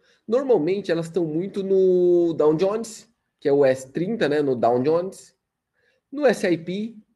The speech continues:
você en-, acaba encontrando bastante ali, no S I P quinhentos. Você encontra muito menos dessas empresas no Nasdaq.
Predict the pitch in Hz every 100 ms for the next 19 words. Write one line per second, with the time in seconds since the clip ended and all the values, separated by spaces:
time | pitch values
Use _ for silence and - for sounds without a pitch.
0 | _ _ 151 147 - 139 127 135 135 123
1 | 127 117 110 113 - 120 113 131 139 165
2 | 160 110 120 110 117 151 139 143 156 -
3 | _ _ _ _ _ - 202 165 190 190
4 | 180 190 196 202 190 170 175 208 214 180
5 | 123 139 139 139 143 143 139 139 165 170
6 | 147 143 117 98 -